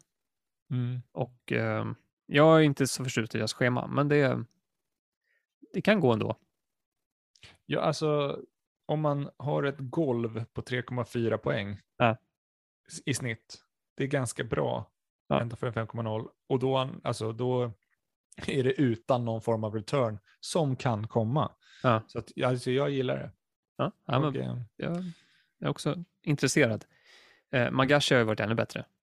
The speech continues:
Speaker 2: poängmässigt.
Speaker 1: Mm.
Speaker 2: Men han har ju också returns. Så.
Speaker 1: Yes.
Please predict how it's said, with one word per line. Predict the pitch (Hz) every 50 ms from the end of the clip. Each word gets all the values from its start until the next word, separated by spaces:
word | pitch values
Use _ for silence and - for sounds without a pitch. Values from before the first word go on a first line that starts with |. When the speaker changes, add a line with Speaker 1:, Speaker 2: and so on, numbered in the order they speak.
| _ _ -
Speaker 2:
poängmässigt. | - 120 113 110 113 117 - - - - - - - _ _ 208
Speaker 1:
Mm. | 151 131 127 123
Speaker 2:
Men | 117 110 - _ - - 123 120 120
han | 123
har | 123 120 117
ju | 110
också | 107 - - 110
returns. | 104 - - 113 - - - - _ _ _ _
Så. | - - - - - _ -
Speaker 1:
Yes. | - - - - - - -